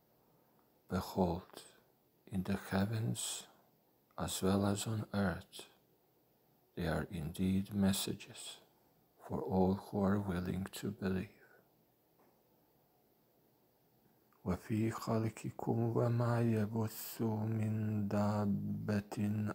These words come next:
آيات لقوم يوقنون. And in your own nature,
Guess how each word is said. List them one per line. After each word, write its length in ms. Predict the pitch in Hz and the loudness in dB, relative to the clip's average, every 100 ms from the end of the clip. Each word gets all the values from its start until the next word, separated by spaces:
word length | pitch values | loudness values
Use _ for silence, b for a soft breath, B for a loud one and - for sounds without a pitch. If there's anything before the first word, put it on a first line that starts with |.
| 107 | -2
آيات 800 | 107 107 104 104 104 104 - 113 | 0 2 2 2 2 0 -4 -2
لقوم 1000 | 104 101 95 92 - - 98 104 107 110 | -2 -2 -4 -6 -6 0 2 2 2 0
يوقنون. 1400 | 107 107 104 107 107 104 95 98 98 - 104 98 98 92 - _ _ _ _ _ _ _ _ _ _ _ b b b b b b - | 2 0 0 0 0 2 2 0 -4 -6 -2 0 0 -4 -10 _ _ _ _ _ _ _ _ _ _ _ b b b b b b -4
And 200 | 85 90 | -2 0
in 160 | 92 87 | 0 2
your 280 | 90 90 - | 2 2 0
own 360 | 98 95 98 98 | 2 4 4 4
nature, 500 | 95 95 - - | 2 -2 -6 -10